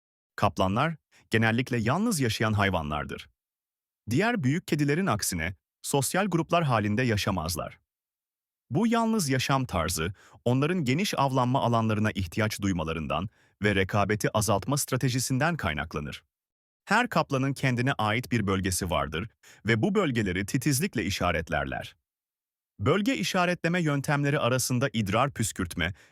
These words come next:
ve dışkı bırakma bulunur. Bu işaretler,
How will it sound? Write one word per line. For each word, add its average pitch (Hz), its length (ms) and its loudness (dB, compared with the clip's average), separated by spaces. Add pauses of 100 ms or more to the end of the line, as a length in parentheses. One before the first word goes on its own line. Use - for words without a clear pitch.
ve 135 240 0
dışkı 135 320 0
bırakma 117 400 0
bulunur. 78 420 -6 (800)
Bu 180 180 2
işaretler, 82 720 -2